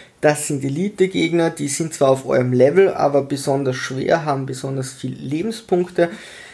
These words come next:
Warum die nicht einfach ein höheres Level haben, ist ganz einfach, denn mit eurem Level steigt euch auch die Chance, jemanden zu treffen, getroffen zu werden. Das heißt,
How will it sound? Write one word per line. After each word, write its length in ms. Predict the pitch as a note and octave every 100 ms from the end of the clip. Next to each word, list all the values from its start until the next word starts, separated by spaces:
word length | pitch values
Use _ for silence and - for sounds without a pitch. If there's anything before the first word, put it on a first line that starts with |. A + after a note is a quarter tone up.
| - - - _ _ _
Warum 320 | E3 D#3 G3
die 80 | G3
nicht 200 | F#3+ F#3
einfach 340 | C#3+ E3+ F#3+
ein 200 | F3 D3+
höheres 400 | D#3 A3+ A3+ G#3+
Level 360 | F#3+ F#3 F#3 F3
haben, 220 | E3+ E3+
ist 600 | D#3 D3 - - - - B2 C#3
ganz 260 | C#3+ D3
einfach, 460 | - D3 G3 G3+ G3
denn 320 | - E3 E3+ -
mit 420 | E3 G3 A3+ -
eurem 280 | D3+ D#3 D#3+
Level 560 | C#3+ D3+ F3 E3 - -
steigt 420 | - C3 D3+ -
euch 380 | D3+ D3+ - -
auch 220 | D3 D3
die 100 | D3
Chance, 480 | - C#3+ E3 E3+ D3+
jemanden 420 | D3 D3 C#3+ C3
zu 120 | C3
treffen, 440 | B2+ D3+ F3 -
getroffen 540 | E3 D#3+ - C#3 - C#3+
zu 180 | - C3+
werden. 340 | D3 E3+ E3+
Das 160 | C#3+ -
heißt, 260 | C3+ C3